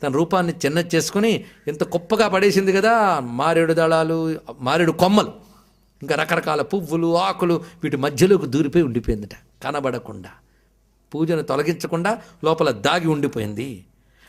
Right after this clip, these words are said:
"దంతి అతివేగమున వచ్చే", ఈ లోపల ఏనుగు గారు చాలా తొందరగా వచ్చేట ఈసారి.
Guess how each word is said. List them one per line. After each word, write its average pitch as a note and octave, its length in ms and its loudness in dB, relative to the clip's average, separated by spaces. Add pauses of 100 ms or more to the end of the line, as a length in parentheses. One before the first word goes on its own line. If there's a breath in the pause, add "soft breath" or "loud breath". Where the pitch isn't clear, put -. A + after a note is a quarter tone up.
(140 soft breath)
"దంతి G#3+ 380 2
అతివేగమున F#3+ 880 4
వచ్చే", D3+ 500 0
ఈ A#2+ 340 -4
లోపల D#3+ 260 -2
ఏనుగు D#3+ 300 -2
గారు F3 140 2 (100)
చాలా E3+ 160 2
తొందరగా F3+ 380 -4
వచ్చేట E3 360 -4
ఈసారి. B2 260 -8